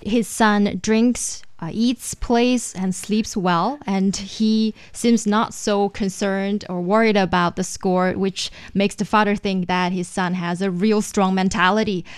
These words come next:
So that's a strength for this kid, and in the future, the kid might become someone,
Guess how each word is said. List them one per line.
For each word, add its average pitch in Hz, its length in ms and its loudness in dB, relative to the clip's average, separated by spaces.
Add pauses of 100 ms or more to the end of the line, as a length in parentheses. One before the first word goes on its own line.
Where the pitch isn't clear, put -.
So 202 220 0
that's 233 240 0
a 302 60 -6
strength 285 520 0
for 180 140 -4
this 175 220 -8
kid, - 540 -6
and 196 340 -4
in 214 160 0
the 202 80 -2
future, 214 600 0 (380)
the 208 80 0
kid 208 260 0
might 208 360 0
become 311 420 2
someone, 311 600 0